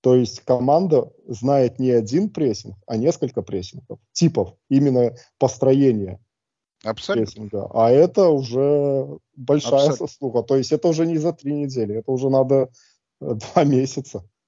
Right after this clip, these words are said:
Speaker 1: И чтоб команда по щелчку могла переключиться. Это, ну, раньше мы смеялись с того, что Артета там руками машет, а видите, всё-таки указания некоторые работают.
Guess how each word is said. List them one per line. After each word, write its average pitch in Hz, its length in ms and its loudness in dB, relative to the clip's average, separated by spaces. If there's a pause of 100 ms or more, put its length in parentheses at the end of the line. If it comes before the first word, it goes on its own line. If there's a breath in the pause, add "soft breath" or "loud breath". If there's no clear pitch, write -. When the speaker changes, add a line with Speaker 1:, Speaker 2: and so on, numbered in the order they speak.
(1300)
Speaker 1:
И 113 60 -8
чтоб 147 240 0
команда 139 400 2
по 131 120 -4
щелчку 135 540 -4
могла 131 380 -2
переключиться. 123 880 -8 (420)
Это, 123 340 0
ну, 160 320 2
раньше 147 280 2
мы 147 100 -2
смеялись 196 460 -2
с - 40 -20
того, 139 200 0
что 131 200 -4
Артета 123 360 -4
там 120 200 -4
руками 117 380 -2
машет, 104 420 -10
а 113 260 -4
видите, 135 580 -2 (300 soft breath)
всё-таки 120 1000 -2 (540)
указания 147 600 4
некоторые 135 640 -2
работают. 123 580 -2